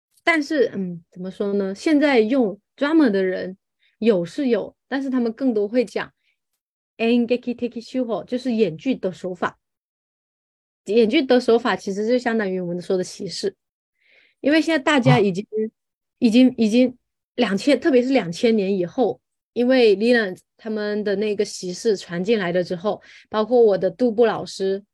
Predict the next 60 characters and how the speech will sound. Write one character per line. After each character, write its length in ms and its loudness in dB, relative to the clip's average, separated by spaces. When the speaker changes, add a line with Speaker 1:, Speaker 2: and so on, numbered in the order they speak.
Speaker 1:
杜 180 2
布 340 2
纯， 600 -6
就 140 0
那 160 -2
Kakuto 440 -10
Ken 240 0
的 100 -2
那 140 -4
个 100 -2
老 160 -4
师， 340 -6
获 140 4
得 100 0
型 180 -6
的 160 -12
那 100 -6
个 80 -2
老 140 -2
师， 200 -6
Speaker 2:
嗯 20 -8
哼。 80 -14
Speaker 1:
他 140 4
也 140 6
是 120 -8
一 80 -6
直 140 -2
在 100 4
包 260 0
装 200 0
习 280 -8
式， 260 -2
Speaker 2:
嗯 0 -
哼。 40 0
Speaker 1:
习 240 -2
式、 260 0
习 220 -6
式， 260 0
因 120 0
为 80 2
他 100 0
们 400 4
都 160 6
认 240 2
为 240 -2
你 100 2
只 180 0
有 100 4
普 320 -2
及 180 -2
了 100 0
习 300 -6
式， 180 -4
大 160 -2
家 140 0
会 240 2
用 300 4
了， 200 -8
你 120 -2
才， 300 -2